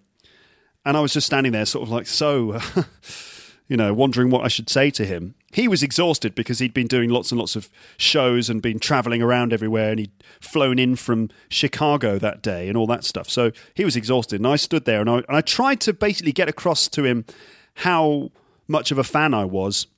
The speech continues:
And I said to him, "Oh, I'm a huge fan. I love all your stuff. I had all your C Ds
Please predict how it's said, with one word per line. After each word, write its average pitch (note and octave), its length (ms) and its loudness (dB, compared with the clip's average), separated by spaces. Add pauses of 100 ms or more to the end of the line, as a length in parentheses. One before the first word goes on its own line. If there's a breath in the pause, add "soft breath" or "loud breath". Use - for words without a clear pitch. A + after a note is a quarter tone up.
(120)
And C3+ 100 0
I C3+ 40 2
said C3+ 200 0
to D3 60 0
him, C#3+ 100 0
"Oh, E3+ 140 2
I'm D#3+ 80 0
a D3+ 60 2
huge A3+ 380 -2
fan. F3+ 220 2
I D3+ 40 4
love E3 200 2
all E3 140 2
your C#3+ 100 2
stuff. - 380 -2
I C3+ 80 -2
had D3+ 160 2
all D3 180 2
your C3 160 0
C D3+ 240 -2
Ds D3 480 0